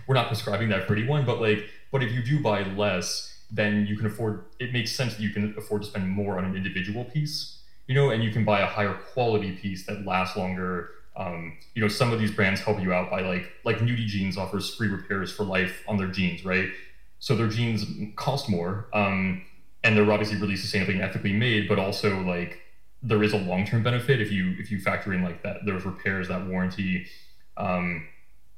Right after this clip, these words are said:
you know, and then for accessibility, like, they, they sell repair jeans, um, they're, like, so, which are significantly less, um, than their new ones. So there's, there's, there's program, there's basically, like, ways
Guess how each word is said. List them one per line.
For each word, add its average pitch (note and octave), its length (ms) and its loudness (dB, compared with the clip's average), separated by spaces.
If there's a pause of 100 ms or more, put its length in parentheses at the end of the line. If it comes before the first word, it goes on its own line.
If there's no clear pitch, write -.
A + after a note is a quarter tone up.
(180)
you C3+ 80 6
know, A2 100 6
and G#2+ 80 6
then G#2+ 140 4
for G#2+ 100 4
accessibility, F#2+ 640 0
like, F2 300 -2
they, F#2 260 0
they F#2+ 140 0
sell F#2+ 540 2 (160)
repair G#2+ 420 2
jeans, F2+ 560 -4
um, F#2 400 0
they're, F#2 180 -2
like, F#2 240 -2 (320)
so, G#2 480 2 (440)
which A2+ 160 0
are G#2+ 100 4
significantly G#2+ 480 2
less, F2+ 480 0
um, F#2 380 2
than F#2+ 100 0
their F#2 100 2
new F#2 220 0
ones. F2+ 240 -2
So A#2+ 80 0
there's, B2 160 -2 (880)
there's, D#3+ 260 6
there's D#3+ 200 4
program, E3 360 4
there's C#3+ 160 4
basically, E3+ 300 4
like, A2 300 2
ways G#2 480 2